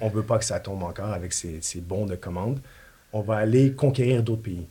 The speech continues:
Alors, ils ont conquéri aussi l'Amérique du Sud. Ils ont pris plein, ils ont, ils ont pillé l'Amérique du Sud de, de, de l'or. Ils, ils ont ramené ça en Espagne, entre autres. Et qu'est-ce qui arrive dans un pays quand il y a trop d'argent ?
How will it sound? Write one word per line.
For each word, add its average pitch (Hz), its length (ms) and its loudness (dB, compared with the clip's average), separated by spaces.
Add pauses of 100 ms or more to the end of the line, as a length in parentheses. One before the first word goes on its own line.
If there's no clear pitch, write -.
(140)
Alors, 95 140 0
ils 98 80 -4
ont 95 80 -6
conquéri 104 520 -2
aussi 110 220 -2
l'Amérique 95 400 0
du - 80 -4
Sud. 139 220 -6 (680)
Ils 92 60 -10
ont 87 40 -8
pris - 160 -14 (300)
plein, 110 200 -4
ils 107 160 -2
ont, 92 160 -10
ils 98 80 -8
ont 90 100 -8 (300)
pillé 120 480 -2 (160)
l'Amérique 95 320 -2
du 87 100 -12
Sud 113 200 -8 (220)
de, 92 240 -6
de, 95 400 -8 (100)
de 104 140 -8
l'or. 101 260 -4 (600)
Ils, 110 200 -4 (100)
ils 117 80 -2
ont 101 140 -2
ramené 123 380 4
ça 113 180 0
en 101 140 -4
Espagne, 98 400 -4
entre - 240 -6
autres. 135 280 -8 (720)
Et 110 360 2 (420)
qu'est-ce 180 180 0
qui - 60 2
arrive 139 220 6
dans 123 180 6
un 113 60 4
pays 117 280 4
quand 113 140 2
il 110 120 -2
y 110 40 2
a 98 60 0
trop - 240 -2
d'argent ? 107 380 -2